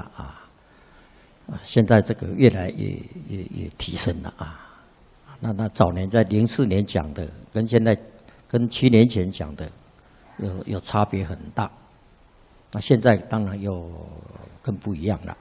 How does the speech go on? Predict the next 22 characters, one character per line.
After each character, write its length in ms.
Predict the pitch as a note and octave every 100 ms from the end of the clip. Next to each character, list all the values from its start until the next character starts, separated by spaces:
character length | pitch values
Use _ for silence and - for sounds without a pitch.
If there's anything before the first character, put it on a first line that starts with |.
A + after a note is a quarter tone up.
| -
啊。 200 | D#2 - _ _ _ _ - - _ _ _ _ _ _ _ _ _ _ _ _ _ _ _ _ _ _ _ _ _ _ _ - -
啊， 140 | - -
所 180 | -
以 160 | C3+ G#2
不 160 | - C#3
能 160 | A#2
听 220 | - C3+
死 240 | C3 - E2+
了 260 | E2+ - - -
啊。 480 | - - D2 - - - - - _ _ _ _ _ _ _ _ _ _ _ _ _ _ -
这 120 | F3
个 320 | E3 A#2+ G2+ - - - - _ _ _ - _ -
你 180 | G2+ F2+
该 360 | - C#3 C#3
方 380 | C3+ C#3+ C3+ C#3
的 100 | A#2
时 160 | - G2+
候 220 | G2+ G2+
啊， 160 | D#2+ -
要 140 | G2+
方 340 | - - F#2 E2+ - -
啊。 280 | E2 -